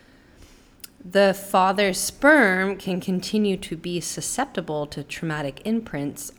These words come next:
almost up until the point when the child is conceived. That traumatic imprint is being shown to also be passed through sperm,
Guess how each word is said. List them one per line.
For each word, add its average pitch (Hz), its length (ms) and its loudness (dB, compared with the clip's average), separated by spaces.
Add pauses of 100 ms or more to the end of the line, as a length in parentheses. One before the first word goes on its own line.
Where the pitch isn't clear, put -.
almost 294 480 2
up 208 200 -2
until 190 260 -4
the 170 100 -6
point 165 480 -6
when 160 420 -4
the 156 80 -4
child 147 580 -4
is 147 420 -6
conceived. 135 840 -12 (1300)
That 190 380 4 (360)
traumatic 220 680 2
imprint 185 680 -4 (520)
is 165 680 0 (540)
being 180 320 -2
shown 180 760 2
to 175 220 -4
also 180 640 -2
be 156 280 -6
passed 151 640 -4
through 151 220 -6
sperm, 151 600 -2